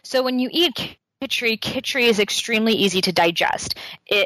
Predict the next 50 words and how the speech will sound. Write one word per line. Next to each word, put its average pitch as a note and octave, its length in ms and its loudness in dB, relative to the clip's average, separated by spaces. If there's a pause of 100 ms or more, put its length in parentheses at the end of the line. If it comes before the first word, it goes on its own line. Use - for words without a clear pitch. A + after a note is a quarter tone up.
all G#3+ 200 4
of C4 160 -4
the C#4 80 -4
ingredients A3 400 -4
have G3 160 -6
been F#3+ 160 -10
slow G#3+ 320 0
cooked - 320 -8
together. F#3 640 2
It F#3+ 100 0
is F3+ 180 -6
warm, G#3+ 600 0
so G3 240 -2
it F#3+ 180 0
warms A3+ 460 0
up A3+ 100 -2
your G3 140 0
digestive F#3 420 0
system, F#3+ 380 -6
whereas F#3 240 -2
when F#3 80 -6
you F#3 100 0
have F3 180 -2
green D4+ 300 0
juice, F#3 280 0
it's - 180 -2
cold, F#3+ 640 2
so F#3+ 140 -4 (340)
it's - 240 -2 (240)
inhibiting G3+ 720 -2
your F3+ 120 -4
digestive - 520 -4
fire. - 400 -4 (280)
So C4 220 2
since E4+ 280 0
it's F#4+ 140 4
warming D4+ 600 4
up D4+ 100 0
your C4 140 0
digestive G#3+ 500 0
system, F#3 480 -4
it A3+ 180 4
allows G#3+ 520 2
your C#4+ 100 -8
body G3 380 -2
to G#3+ 160 -10
no F#3+ 340 -6
longer F#3 520 0
secrete - 480 -4
any A3 340 0